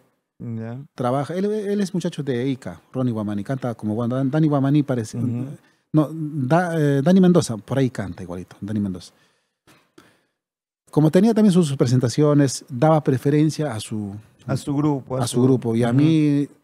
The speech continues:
Speaker 2: a veces me, me plantaba, entonces no me gustaba eso, pues. Entonces me dice, "Oye, Crispín, ¿qué vas a hacer?". Me dice, "Oye, el muchacho nos falla", me dice. "Sí, pues.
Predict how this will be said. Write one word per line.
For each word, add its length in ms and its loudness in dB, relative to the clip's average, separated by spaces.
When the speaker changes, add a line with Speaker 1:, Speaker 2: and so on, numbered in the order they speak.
Speaker 2:
a 100 -4
veces 180 -2
me, 240 0
me 140 -4
plantaba, 460 -2
entonces 240 -10
no 80 0
me 80 0
gustaba 400 -8
eso, 200 -14
pues. 160 -20
Entonces 340 0
me 140 4
dice, 260 0
"Oye, 140 0
Crispín, 500 -4
¿qué 120 4
vas 180 6
a 40 -4
hacer?". 200 4
Me 80 2
dice, 260 -6
"Oye, 440 0
el 140 0
muchacho 340 2
nos 140 0
falla", 260 4
me 80 -4
dice. 160 -10
"Sí, 220 -2
pues. 500 -2